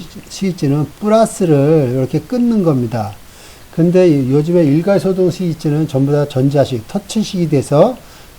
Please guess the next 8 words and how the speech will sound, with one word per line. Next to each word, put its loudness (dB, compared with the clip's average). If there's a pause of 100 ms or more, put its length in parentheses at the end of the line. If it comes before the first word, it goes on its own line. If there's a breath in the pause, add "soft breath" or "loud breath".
전원이 4
필요합니다. -2
그래서 2
마이너스 -2 (340)
한 -4
가닥이 0 (560)
가야 2
됩니다. 0